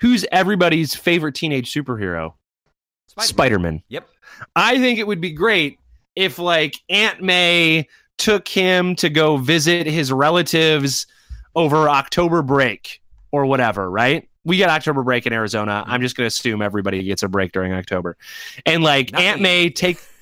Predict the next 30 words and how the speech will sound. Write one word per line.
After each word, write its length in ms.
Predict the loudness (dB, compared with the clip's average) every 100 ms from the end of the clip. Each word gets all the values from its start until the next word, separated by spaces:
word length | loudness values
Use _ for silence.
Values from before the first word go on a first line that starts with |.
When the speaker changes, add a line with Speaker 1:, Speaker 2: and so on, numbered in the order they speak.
| -20 -4
Speaker 1:
Aunt 220 | 0 0 2
May 200 | 2 2
takes 320 | 0 -2 0
him 160 | 0
on 140 | 2 0
a 60 | -2
trip 320 | 0 0 0
to 100 | -2
go 120 | -2
see 200 | -2 -6
some 220 | -6 -4
relatives, 640 | 0 0 0 0 0 -2 -6
and 160 | -8 -4
it 60 |
ends 220 | -4 -2
up 300 | -2 -2 -4 _ _ _ -4
in 100 | -2
the 80 |
town 400 | 0 2 4 4
where 80 | 2
the 80 | 0
Scooby 400 | -2 0 0 2
Gang's 380 | 2 2 2 2
at, 340 | 2 2 0 -4 _ _ _ _
right? 320 | 0 2 2 0
And 120 | -2
he 140 | 0
gets 240 | 0 -2 0
wrapped 500 | 0 2 2 0 2
up, 300 | 4 2